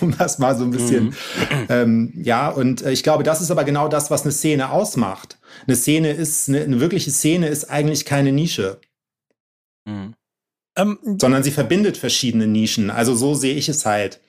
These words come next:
Speaker 3: Ja, da, da, und das wiederum finde ich einen sehr, sehr interessanten Punkt, weil ich mache das Thema hier nicht auf.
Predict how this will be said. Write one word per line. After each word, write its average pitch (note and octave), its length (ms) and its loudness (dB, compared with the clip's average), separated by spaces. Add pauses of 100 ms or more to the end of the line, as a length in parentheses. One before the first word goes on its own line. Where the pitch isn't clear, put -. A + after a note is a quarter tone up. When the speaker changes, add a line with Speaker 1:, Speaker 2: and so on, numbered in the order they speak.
(220)
Speaker 3:
Ja, E3 220 0
da, F#3 140 -4
da, F3 220 0
und F3+ 200 -2
das G3 220 0
wiederum F#3+ 240 0
finde E3+ 200 -2
ich G3+ 160 -2
einen D#3+ 120 0
sehr, D3+ 260 0
sehr D3 160 0
interessanten D3 480 -4
Punkt, F3+ 360 -2
weil D#3 440 0 (140)
ich E3 200 -6
mache F3+ 200 0
das - 260 -8
Thema E3 240 -2
hier D#3 100 2
nicht D#3+ 360 -2
auf. D#3 400 0